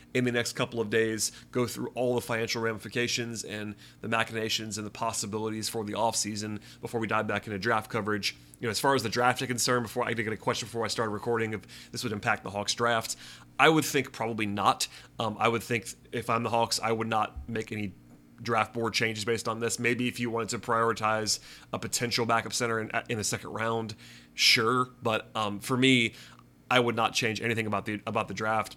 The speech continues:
provided they assume, and I think, you know, go to the reporting and all that stuff, that Okongwu is gonna be fine long term. I would not make any tweaks to that and be drafting a center or something like that. So,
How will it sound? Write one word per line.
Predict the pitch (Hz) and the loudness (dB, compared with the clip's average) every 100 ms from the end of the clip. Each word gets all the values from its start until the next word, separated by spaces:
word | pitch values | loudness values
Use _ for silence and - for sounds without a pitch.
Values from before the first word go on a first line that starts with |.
| - | -10
provided | - 117 120 123 110 | -2 4 6 6 6
they | 113 107 | 2 0
assume, | - - 127 123 120 | 2 4 4 2 0
and | 107 101 | -2 -2
I | 104 | -2
think, | 117 107 - - | -4 -8 -10 -14
you | - | -10
know, | 104 | -8
go | 101 107 | -4 -4
to | |
the | 101 | -6
reporting | 107 123 123 113 | -4 0 0 2
and | |
all | 110 110 | 0 -2
that | 104 | -2
stuff, | 123 113 - | -2 -4 -4
that | 113 | -6
Okongwu | - 117 117 113 | -6 -6 -6 -6
is | 110 | -6
gonna | 107 | -6
be | 104 101 | -6 -6
fine | 120 107 107 | -4 -4 -4
long | 101 101 | -6 -2
term. | 196 165 120 110 - - - - - - - | 2 4 4 -2 -10 -18 -20 -20 -20 -6 6
I | 120 | 6
would | 113 | 6
not | 110 104 - - 120 | 2 0 -2 -8 -2
make | 113 | -2
any | 107 98 | -2 -4
tweaks | 113 104 - | -4 -4 -4
to | |
that | 104 107 104 | 0 0 0
and | 104 98 92 - | -4 -6 -8 -10
be | 107 107 | -8 -2
drafting | 107 101 95 | 0 -2 -4
a | 98 | -4
center | 110 104 101 | -2 0 -2
or | |
something | 98 104 | -4 -6
like | 98 95 | -8 -8
that. | - | -8
So, | 110 | -4